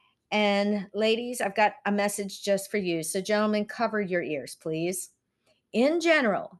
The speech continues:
when it comes to the trials and tribulations of the female body,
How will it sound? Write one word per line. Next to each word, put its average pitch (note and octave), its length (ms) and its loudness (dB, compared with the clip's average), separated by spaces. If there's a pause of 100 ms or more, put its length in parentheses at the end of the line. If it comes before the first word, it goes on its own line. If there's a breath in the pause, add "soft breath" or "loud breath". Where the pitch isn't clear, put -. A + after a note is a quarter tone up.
(120)
when G3 220 2
it D#4 160 2
comes G#3+ 460 -2
to G3+ 100 -2
the F#3+ 100 -2
trials G#3+ 560 2
and C4 180 -4
tribulations A#3 800 0
of E3 140 -6
the F#3 60 -6
female G3 440 0
body, E3+ 460 -4